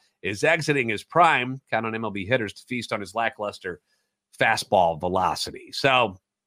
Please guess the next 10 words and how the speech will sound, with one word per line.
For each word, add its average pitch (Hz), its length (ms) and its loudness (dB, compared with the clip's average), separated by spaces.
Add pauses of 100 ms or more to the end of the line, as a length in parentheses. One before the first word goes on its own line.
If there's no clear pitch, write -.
(720)
the - 60 -20
Cardinals 147 320 2
are 117 60 -4
looking 123 280 -2
for 98 100 -18
strikeout 107 600 -2
material 87 640 -6 (600)
from 160 240 4
whatever 185 480 6
country - 560 -6